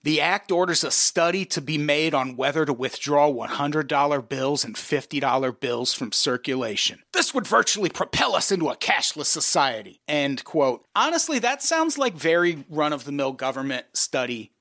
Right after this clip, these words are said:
type of stuff to me. But here's my real problem with this section of the book. Two problems, actually. If this is a book that is claiming to be exposing all the evil shit the government is doing in the name of incarcerating black people, how do you not mention the Anti-Drug Abuse Act of nineteen eighty-six?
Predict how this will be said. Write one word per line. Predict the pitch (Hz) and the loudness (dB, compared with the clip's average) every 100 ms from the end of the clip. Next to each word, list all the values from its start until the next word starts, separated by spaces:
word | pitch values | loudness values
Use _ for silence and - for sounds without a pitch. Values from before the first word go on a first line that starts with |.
| _ _ - | _ _ -6
type | 135 113 | -4 -4
of | 123 - | -6 -4
stuff | - 110 101 - - _ _ _ | -2 -4 -6 -12 -18 _ _ _
to | - | -4
me. | 113 113 98 82 - | -2 -2 -6 -14 -6
But | - 185 170 | 0 0 0
here's | - 247 277 | -2 0 2
my | 277 | 2
real | 185 208 202 | 4 4 4
problem | 165 123 98 95 _ | 2 0 -2 -14 _
with | - 139 | -8 -4
this | 147 | -2
section | - 131 - 135 | -2 -2 -4 -8
of | |
the | 117 | -6
book. | 131 113 - | -6 -4 2
Two | 330 | 2
problems, | - 175 127 117 139 | 4 2 0 -4 -2
actually. | 123 - 107 101 - - | -2 -4 -12 -14 -10 -4
If | 196 - | -4 0
this | 277 311 | 0 2
is | 262 | 0
a | |
book | 180 190 196 170 - - _ | 0 2 2 2 -2 -14 _
that | 175 160 | -2 0
is | 147 | 0
claiming | - 185 196 190 170 | -2 0 0 0 -2
to | 165 | -2
be | 151 | -4
exposing | 147 - - 160 170 147 139 135 | -2 -2 0 2 2 2 0 0
all | 147 151 | 0 0
the | 143 156 | 0 -4
evil | 151 131 | -2 -2
shit | - 170 156 - - | -2 0 0 -2 -8
the | |
government | 135 147 139 135 - | -2 -2 -2 -4 -8
is | 131 | -8
doing | - 147 135 120 | -4 -2 -2 -4
in | - 147 | -6 -4
the | 127 | -2
name | 135 135 | -2 -2
of | 131 | -4
incarcerating | 123 123 147 135 - 131 113 | -6 -4 -2 -2 -2 -4 -4
black | 107 131 156 | -4 -4 -4
people, | - 127 - 113 - | -6 -12 -10 -12 -12
how | - 180 233 | -4 -2 0
do | |
you | 302 | 2
not | 294 277 | 2 2
mention | 208 240 240 202 | 2 0 0 0
the | 170 | 0
Anti-Drug | 196 196 220 165 156 175 | 0 0 -2 0 0 0
Abuse | 170 147 147 139 | -2 -4 -2 0
Act | 147 147 131 | 0 -2 -6
of | 120 | -6
nineteen | 139 127 156 143 | -4 -4 -4 -2
eighty-six? | 131 104 - 180 175 - - - | -2 -4 -4 0 0 0 -6 -8